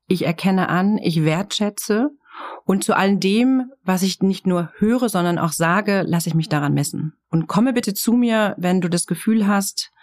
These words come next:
dass das, was ich dir gesagt habe, ich nicht halte. Vielleicht gibt es Gründe, meine Strategie anzupassen. Ich kann es dir erklären.“ Also viel Kommunikation, im Dialog bleiben, Verlässlichkeit zeigen und viel auf den Mitarbeiter auch einzugehen und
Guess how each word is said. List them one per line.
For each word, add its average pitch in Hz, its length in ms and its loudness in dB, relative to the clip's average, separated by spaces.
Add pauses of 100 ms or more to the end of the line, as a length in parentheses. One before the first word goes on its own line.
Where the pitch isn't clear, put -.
(140)
dass 165 200 -2
das, 196 480 -2
was 160 120 -4
ich 160 100 -4
dir 165 120 0
gesagt 165 480 -2
habe, 170 460 0 (200)
ich 165 220 -2
nicht 180 320 -2
halte. 170 480 -4 (120)
Vielleicht 175 180 0
gibt 202 120 -2
es 165 80 -6
Gründe, 294 520 2 (260)
meine 160 200 2
Strategie 165 640 0
anzupassen. 214 840 0 (400)
Ich - 120 -14
kann 202 180 2
es 208 120 -2
dir 175 160 0
erklären.“ 156 640 -2
Also 165 220 0
viel 247 320 0
Kommunikation, 180 1040 0 (160)
im 196 140 2
Dialog 170 360 2
bleiben, 170 640 0
Verlässlichkeit 214 840 0
zeigen 220 520 0 (160)
und 185 160 2
viel 240 240 0
auf 208 100 0
den 190 120 2
Mitarbeiter 180 520 0
auch 160 80 -2
einzugehen 160 760 0
und 160 400 0